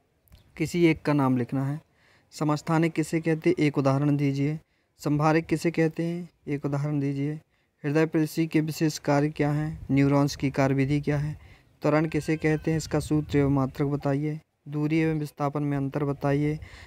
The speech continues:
गुरुत्वाकर्षण का सर्वाधिक नियम एवं सूत्र लिखिए। सार्वत्रिक नियम। आर्किमिडीज का सिद्धांत लिखिए। अनुरणन क्या है?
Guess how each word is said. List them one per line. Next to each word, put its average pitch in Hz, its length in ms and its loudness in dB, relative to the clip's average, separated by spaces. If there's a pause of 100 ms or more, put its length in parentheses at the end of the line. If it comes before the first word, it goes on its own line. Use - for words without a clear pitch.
(160)
गुरुत्वाकर्षण 160 680 2
का 160 100 -2
सर्वाधिक 151 540 2
नियम 151 400 2 (580)
एवं 156 240 2
सूत्र 160 400 -6
लिखिए। 156 500 2 (280)
सार्वत्रिक 147 600 -2
नियम। 131 280 0 (340)
आर्किमिडीज 151 540 -2
का 160 100 0
सिद्धांत 139 440 0
लिखिए। 156 420 0 (520)
अनुरणन 160 640 0
क्या 156 240 4
है? 165 180 2